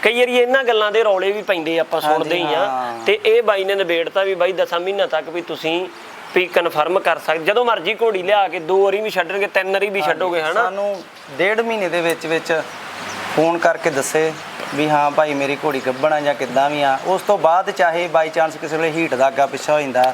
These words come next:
Speaker 1: ਜੀ।
Speaker 2: ਵੀ ਕੋਈ ਮੌਸਮ ਦੇ ਕਾਰਨ ਅਗਲਾ ਕਹਿੰਦਾ ਵੀ ਮੈਂ ਠੰਡ ਆ ਹੁਣ ਨਹੀਂ ਮਿਲਾਉਣੀ, ਮੈਂ ਦੋ ਮਹੀਨਿਆਂ ਨੂੰ ਮਿਲਾਊਂ, ਮੈਂ ਤਿੰਨਾਂ ਨੂੰ ਮਿਲਾਊਂ।
Speaker 1: ਹੂੰ।
Speaker 2: ਉਹ ਮਾਲਕ ਦੀ ਮਰਜ਼ੀ ਆ ਉਹਦੀ, ਜਿਹਦੀ ਘੋੜੀ ਆ। ਤੇ ਬਾਕੀ ਆਪਣੇ ਵੱਲੋਂ ਤਾਂ ਇਹੀ ਆ ਵੀ ਦਸ
Speaker 1: ਵੈਸੇ
Speaker 2: ਮਹੀਨਿਆਂ
Speaker 1: ਦਸਾਂ
Speaker 2: time
Speaker 1: ਮਹੀਨਿਆਂ ਦੇ ਵਿੱਚ ਵੀ ਕੀ ਵੀਰ ਕਿੰਨੀ ਵਾਰੀ ਮਿਲਾ ਸਕਦਾ ਘੋੜੀ ਬਾਈ?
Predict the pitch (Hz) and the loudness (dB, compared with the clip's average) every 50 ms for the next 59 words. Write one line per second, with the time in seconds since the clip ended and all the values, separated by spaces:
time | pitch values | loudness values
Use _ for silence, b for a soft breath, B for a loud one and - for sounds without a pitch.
0 | - - 139 151 147 120 - - - 151 147 - 185 180 170 160 156 156 147 - | -2 -2 0 0 0 -2 -6 -12 -14 -10 -2 -2 0 2 2 2 2 2 2 0
1 | 160 160 165 160 160 160 156 160 151 151 151 156 156 151 151 151 151 156 156 160 | 0 -2 0 0 0 2 2 2 2 2 2 2 2 2 2 2 0 0 -2 -2
2 | 160 156 156 151 160 151 143 - 139 139 147 156 156 156 151 143 147 143 143 143 | -4 -4 -2 -2 -2 -2 0 0 -2 -2 0 2 2 2 2 2 0 -2 -2 -2
3 | 147 147 151 147 143 143 139 143 143 139 139 127 117 131 151 170 180 185 175 160 | -2 -2 0 0 2 2 0 0 0 -2 -2 -2 0 0 0 0 2 0 0 0
4 | 147 143 139 143 139 139 135 135 135 135 139 139 135 - 139 135 139 135 131 135 | 0 0 0 0 2 2 2 2 2 0 -2 -2 0 0 0 0 2 0 0 0
5 | 139 139 135 135 135 131 135 131 127 127 - - - 143 147 147 139 120 104 - | 0 0 2 2 2 2 0 -4 -6 -10 -12 -4 -2 -2 0 0 -2 -4 -6 -8
6 | - - 185 196 214 226 220 226 220 208 190 175 170 170 165 165 165 - 170 156 | -8 -2 0 2 2 4 2 2 0 -2 0 2 2 2 4 2 0 -2 -4 -4
7 | 175 180 175 170 160 165 156 131 123 147 156 151 147 139 139 135 147 143 120 - | -2 -2 -2 2 2 2 0 2 -2 -2 2 2 4 2 2 0 -4 -6 -6 -10
8 | - - - - - 160 160 175 170 175 170 156 131 120 120 113 104 - - - | -14 -14 -10 -4 -4 -2 -2 -2 0 0 0 0 0 0 -2 -4 -4 -6 -10 -12
9 | - - - - - - - - - 131 135 156 165 165 - 175 175 165 156 - | -10 -10 -10 -10 -10 -10 -8 -6 -4 2 4 4 2 2 0 2 2 2 2 2
10 | - 165 165 160 165 165 160 165 160 151 143 151 165 165 160 156 156 165 131 139 | 0 0 0 0 0 0 2 2 0 2 0 0 0 2 2 2 0 0 2 2
11 | 151 196 233 - 277 254 202 247 220 254 254 262 277 285 262 254 247 233 233 233 | 4 4 2 2 0 2 2 2 2 2 2 2 2 2 2 2 2 2 2 2
12 | 233 220 226 233 220 220 214 - 220 208 220 247 233 - 226 220 214 208 208 208 | 2 0 0 -4 -6 -6 -6 -6 -6 -4 -4 -4 -4 -2 -2 0 0 2 2 2
13 | 196 190 185 185 185 170 156 139 147 143 139 156 143 147 165 147 127 117 131 - | 2 0 0 2 0 0 0 -2 -6 -4 -4 -4 -2 -2 -4 -4 -4 -6 -6 -4
14 | 135 127 117 | -4 -4 -4